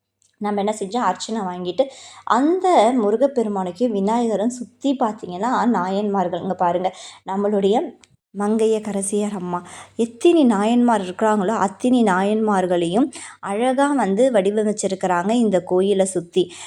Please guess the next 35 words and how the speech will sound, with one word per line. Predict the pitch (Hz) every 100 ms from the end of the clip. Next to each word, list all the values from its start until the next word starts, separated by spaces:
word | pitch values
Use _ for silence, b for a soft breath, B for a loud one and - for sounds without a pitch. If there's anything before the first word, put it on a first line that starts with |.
| B
நீங்க | - 185 175
டைம் | 190 208 277
கிடைக்கும்போது | 277 208 208 190 175 180 254
கண்டிப்பா | 254 180 202 214 220 247
பாருங்க. | 247 190 180 202 254 196
இந்த, | 190 180 175
ம், | 170 165 - -
கொல்லுங்க, | 185 190 185
இந்த | 175 175
கோயில் | 208 240 262 214
எப்படி | 196 233 214
உருவானது, | 190 220 226 214 185 180 214
இந்த | 196 175
கோயில் | - 226 247 247 214
பத்தி | 185 180 269
ஃபுல் | 269 - - 262 294 247
டீட்டெயில்ஸும் | 233 226 214 214 269
நான் | 247
அந்த | 185 175
லாக்ல | 170 208 220 202
கொடுத்துருக்கேன். | 185 - 180 202 311 B B B -
நான் | 220 220
கமெண்ட் | 220 339 359
பண்றேன், | 233 202 233
ஃபஸ்ட்டு | - - 240
கமெண்ட்ல | 220 196 214 254
பின் | 208 214
பண்ணி | 226 202
வைக்கிறேன். | 175 175 175 247
உங்களுக்கு | 226 170 170 190
டைம் | 220 240
கிடைக்கும்போது | 220 185 180 226
கண்டிப்பா | 190 180 190 196 202 208
பாருங்க | 185 175 175 180
ஃப்ரெண்ட்ஸ். | 175 170